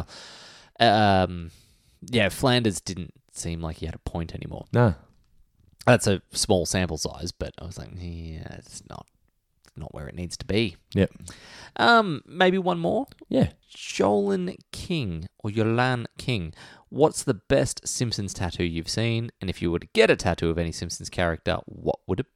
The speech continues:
Speaker 2: be?" And Alistair Danick, wasn't Dando meant to get a Simpsons tattoo?
Speaker 1: Yeah.
Speaker 2: Yes, you were.
Speaker 1: But David Silverman was supposed to draw it on me, and we forgot to get it done. He said he was gonna do it.
Speaker 2: Ah.
Speaker 1: Um, I'm just gonna have to get it done. I'm getting the Homer's head in the cube. I really liked, wha-, one tattoo was on one leg and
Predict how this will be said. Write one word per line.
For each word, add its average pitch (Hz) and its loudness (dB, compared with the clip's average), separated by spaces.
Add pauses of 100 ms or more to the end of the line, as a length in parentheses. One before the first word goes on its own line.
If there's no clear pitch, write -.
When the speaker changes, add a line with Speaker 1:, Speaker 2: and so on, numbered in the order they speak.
Speaker 2:
be?" - -8 (640)
And 120 4
Alistair 151 6
Danick, 190 6
wasn't 104 6
Dando 110 8
meant 101 2
to - -6
get 190 4
a 185 0
Simpsons 330 -2
tattoo? 143 12 (240)
Speaker 1:
Yeah. - - (160)
Speaker 2:
Yes, - -6
you 147 -2
were. 233 -2 (100)
Speaker 1:
But 131 -2
David 208 8
Silverman 175 8
was 123 10
supposed - 0
to 110 6
draw 120 10
it 139 12
on 101 10
me, 87 6
and 92 4
we 98 4
forgot - -2
to 143 2
get 120 -4
it - -12
done. 123 2
He 82 0
said 139 0
he - 2
was 127 4
gonna 95 4
do 123 6
it. - 4
Speaker 2:
Ah. 120 8
Speaker 1:
Um, 101 6 (420)
I'm 107 4
just - -2
gonna 120 4
have 98 2
to 82 -8
get 85 -2
it 76 -10
done. 82 -2 (400)
I'm 104 0
getting 110 6
the 87 8
Homer's 90 4
head 95 0
in 85 2
the 78 -2
cube. 82 0 (440)
I 123 8
really 135 8
liked, 101 4 (260)
wha-, 92 -2 (100)
one 123 6
tattoo 117 6
was 110 4
on 104 2
one 101 4
leg 101 2
and 92 0